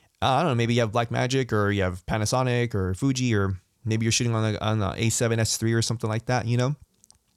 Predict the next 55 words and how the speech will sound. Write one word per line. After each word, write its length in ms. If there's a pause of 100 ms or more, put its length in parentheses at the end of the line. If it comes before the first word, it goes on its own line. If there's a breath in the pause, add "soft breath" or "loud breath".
(520 loud breath)
I 80
would 160
say 260
that 260
the, 440
the 140
Komodo 420 (100)
X, 460 (160)
um, 500
uh, 140
unless 420
you 100
do 220
need 140
that 180
global 340
shutter, 340
you're 120
doing 140
a 60
lot 260
of 80
car 240
stuff, 300
you're 80
doing 120
a 40
lot 100
of 240 (320 loud breath)
fast 400
action 320
stuff, 340
sports 520
stuff, 400
right? 260
Komodo 300
X 240
would 140
probably 340
be 420 (420 soft breath)
a 40
better 180
bet, 300 (440)
um, 640
based 200
upon 180
my 100
experience. 480
And 120
you 60
get, 200
again, 280
that 140
six 220
K, 360